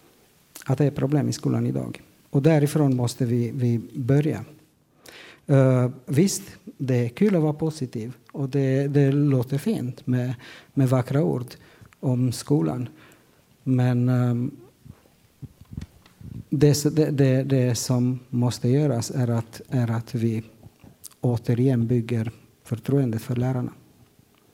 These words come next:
Och det måste, det måste ni se till politiker att göra. För vi har tappat, eh, både i kompetens,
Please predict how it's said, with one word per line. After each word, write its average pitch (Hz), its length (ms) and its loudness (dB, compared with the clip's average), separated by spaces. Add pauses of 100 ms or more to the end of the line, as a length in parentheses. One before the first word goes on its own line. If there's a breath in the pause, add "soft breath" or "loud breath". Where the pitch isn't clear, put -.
(580 loud breath)
Och 156 140 4
det 160 80 6
måste, 156 360 2
det 143 120 2
måste 131 260 0
ni 120 100 0
se 120 200 -4
till - 180 -8
politiker 113 680 -4 (160)
att 123 220 -6
göra. 113 300 0 (680 loud breath)
För 147 160 4
vi 131 120 4
har 131 100 4
tappat, 127 640 -2
eh, 120 480 -2 (320 loud breath)
både 135 300 2
i 127 40 0
kompetens, 123 920 -4